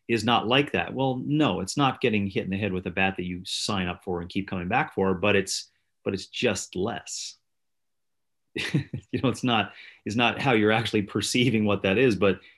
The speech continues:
you are actually, like, through your actions and your conversation, hating the whole process, you know, and you're not languaging that because you gotta fit in and make sure everything's cool.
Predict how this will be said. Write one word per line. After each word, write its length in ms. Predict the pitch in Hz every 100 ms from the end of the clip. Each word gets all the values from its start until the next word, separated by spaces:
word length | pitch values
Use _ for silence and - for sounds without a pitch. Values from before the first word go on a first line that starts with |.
| -
you 180 | 127 139
are 120 | 107
actually, 580 | 113 120 - 104 98 95
like, 380 | 95 95 - _ _ _ -
through 140 | 123
your 120 | 107
actions 600 | 98 101 107 110 101 98
and 120 | 95 95
your 120 | 90
conversation, 960 | 120 104 95 - 107 107 104 90 87 - _ _ _
hating 560 | - 113 107 113 117 113
the 60 | 104
whole 200 | 120 113
process, 800 | 110 95 95 90 92 - - 95
you 60 |
know, 280 | 90 90 95 _ _ -
and 160 | 95 98
you're 100 | 101
not 180 | 95
languaging 520 | 95 104 104 98 92 90
that 240 | 87 87
because 280 | 87 101 87
you 40 |
gotta 140 | 95 90
fit 240 | - 95
in 100 | 90
and 80 | 90
make 160 | 90 92
sure 400 | - 87 85 92
everything's 360 | 90 85 85
cool. 480 | - 110 92 87